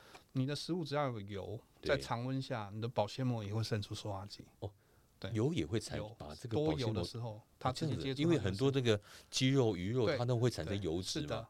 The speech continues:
Speaker 1: 是的。
Speaker 2: 对，油脂还会把里面的所谓的塑化的材料
Speaker 1: 塑化剂溶出来。
Speaker 2: 把它溶出来啊。
Speaker 1: 对，我，我们看过那个
Speaker 2: 哦。
Speaker 1: 塑化剂这边的比例哈，就是说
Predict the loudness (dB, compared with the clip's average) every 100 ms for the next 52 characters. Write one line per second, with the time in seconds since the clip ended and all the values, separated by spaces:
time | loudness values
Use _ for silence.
0 | _ -2 4 6 4 2 -4 -2 0 2
1 | 0 0 0 -2 -2 -2 -4 -14 -12 -4
2 | -2 -2 0 2 2 0 0 0 0 -4
3 | -6 -6 0 2 2 0 0 0 0 -2
4 | -2 0 0 0 2 0 4 4 2 -2
5 | 0 0 0 -2 0 0 -2 -6 -4 -4
6 | -4 -6 -6 -4 -2 -2 2 2 2